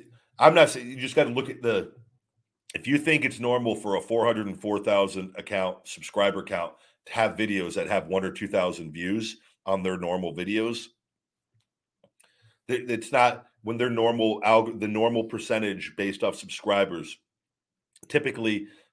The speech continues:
a normal video, if it's doing normal on YouTube, should be between, <clears throat> for my account, would be between forty and sixty thousand views per video.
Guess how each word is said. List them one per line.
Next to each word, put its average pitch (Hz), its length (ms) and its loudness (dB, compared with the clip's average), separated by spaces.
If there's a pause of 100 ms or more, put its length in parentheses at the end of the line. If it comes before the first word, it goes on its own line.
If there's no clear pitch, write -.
(120)
a 110 80 -2
normal 131 420 4
video, 104 580 0
if 107 120 -12
it's 98 160 -8
doing 117 280 -4
normal 110 380 0
on 98 140 0
YouTube, 101 400 -8
should - 180 -10
be 90 100 -8
between, 90 520 -10 (100)
<clears throat> - 180 -10
for 95 80 -8
my 101 200 2
account, 98 400 -2 (360)
would 95 140 -6
be 101 120 -4
between 95 360 -10
forty 110 400 -2
and 98 80 -6
sixty - 380 -14
thousand 90 420 -2
views 85 240 -10
per 82 200 -10
video. 76 360 -6